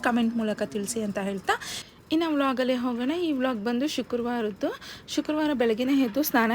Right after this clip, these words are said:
ಎಲ್ಲ ಮಾಡ್ಕೊಂಡು ಹೊರಗಡೆ ಎಲ್ಲ ತೊಳೆದ್ಬಿಟ್ಟು ಬಂದ್ಬಿಟ್ಟೆ. ಇನ್ನು ರಂಗೋಲಿ ಎಲ್ಲ ಸ್ಟಾರ್ಟ್ ಮಾಡಲಿಲ್ಲ, ಸೋಮವಾರದಿಂದ ಹಾಕ್ಕೋಬೇಕಂತೆ. ಇವಾಗ ಹಾಕ್ಬಾರ್ದು ಅಂತ ಹೇಳಿದ್ರಲ್ವ,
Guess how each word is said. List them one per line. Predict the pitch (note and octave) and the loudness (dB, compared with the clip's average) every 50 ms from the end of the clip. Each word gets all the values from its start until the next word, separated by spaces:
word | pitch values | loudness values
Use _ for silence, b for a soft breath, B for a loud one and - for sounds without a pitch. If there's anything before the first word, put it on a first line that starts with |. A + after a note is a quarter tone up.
| C4 C4+ | 4 4
ಎಲ್ಲ | B3 A#3+ A#3+ | 4 4 2
ಮಾಡ್ಕೊಂಡು | A#3+ A3+ A3+ A3 G#3+ - A3+ A3 A3+ C4+ | 2 2 0 0 0 0 0 2 4 4
ಹೊರಗಡೆ | C4+ A#3+ A3 G3 A3 A3 A#3 | 4 4 2 2 0 0 0
ಎಲ್ಲ | A#3 A3+ A#3 | 0 0 -2
ತೊಳೆದ್ಬಿಟ್ಟು | A#3 - A3+ G#3 G#3 G3+ A3 A3+ A3 - A#3+ | 0 2 2 2 2 2 0 0 2 2 2
ಬಂದ್ಬಿಟ್ಟೆ. | G#3 G#3+ G#3 G#3 G3+ G3+ G3 - D4 E4+ E4 | 2 2 0 0 0 -2 -2 -2 -2 0 0
ಇನ್ನು | C#4 A#3+ A#3+ | 0 0 0
ರಂಗೋಲಿ | A3+ A#3 A#3 G#3 G3 G#3+ G#3+ A#3 A#3 | 0 0 -2 0 0 2 4 4 4
ಎಲ್ಲ | A3+ A3 G#3+ | 4 2 2
ಸ್ಟಾರ್ಟ್ | A3 - - - A3 G#3 G#3+ - - | 0 0 0 2 0 0 0 0 -2
ಮಾಡಲಿಲ್ಲ, | G#3+ G#3 G3+ G3+ G#3 G#3 G3+ A3+ C4+ | -2 0 0 0 0 0 0 0 -2
ಸೋಮವಾರದಿಂದ | C#4 - A3 G#3 G#3 G#3 G#3 G#3 G3+ F#3 G3 G3+ G#3 A#3 | -2 -2 0 0 2 2 2 0 0 -2 -2 -4 -2 -2
ಹಾಕ್ಕೋಬೇಕಂತೆ. | A#3 A3+ A3+ G3 - - - G3+ G3+ G3 F#3 - G3 G3 G3 - D#4 A4+ B B B B B B B B | 0 0 0 -2 -2 -2 -2 -2 0 -2 -2 -2 -4 -4 0 0 0 -2 B B B B B B B B
ಇವಾಗ | - C4 C4 C4 B3 - | 0 2 2 2 2 2
ಹಾಕ್ಬಾರ್ದು | C#4 B3+ B3 - - A#3 A3 F#3+ G3 G#3+ | 2 2 2 2 0 0 0 2 0 0
ಅಂತ | G#3 G3+ G3+ A3 | 0 0 0 0
ಹೇಳಿದ್ರಲ್ವ, | A3+ A3 A#3 G#3 A3+ F#3+ G3 A3 G#3+ G#3+ | 0 0 0 0 -2 -2 -2 -4 -2 0